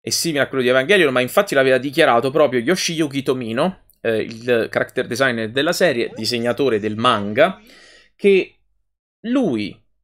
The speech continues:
almeno così ha detto Tomino, lui e Hideaki Anno volevano fare qualcosa che finisse come Devilman, e infatti poi, insomma, finisce così, finisce bene distrutto tutta l'umanità,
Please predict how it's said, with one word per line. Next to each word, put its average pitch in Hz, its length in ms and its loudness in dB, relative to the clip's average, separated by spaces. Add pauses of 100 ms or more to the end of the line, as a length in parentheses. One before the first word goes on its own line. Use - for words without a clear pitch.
(240)
almeno 113 240 -6
così 98 180 -2
ha 123 60 6
detto 107 240 -4
Tomino, 95 440 -10
lui 143 440 -6
e - 320 -6
Hideaki 151 420 0
Anno 113 340 -2
volevano 160 320 0
fare 127 240 0
qualcosa 113 760 -2 (480)
che - 120 -4
finisse 110 960 -2 (100)
come 123 560 -4
Devilman, 110 840 0
e - 100 -6
infatti 92 440 -8
poi, 90 140 -6
insomma, 92 280 -8
finisce 98 380 -10
così, 98 280 -8 (220)
finisce 95 440 -10 (180)
bene 101 280 -6
distrutto 117 460 -6
tutta 135 220 -10
l'umanità, 107 640 -4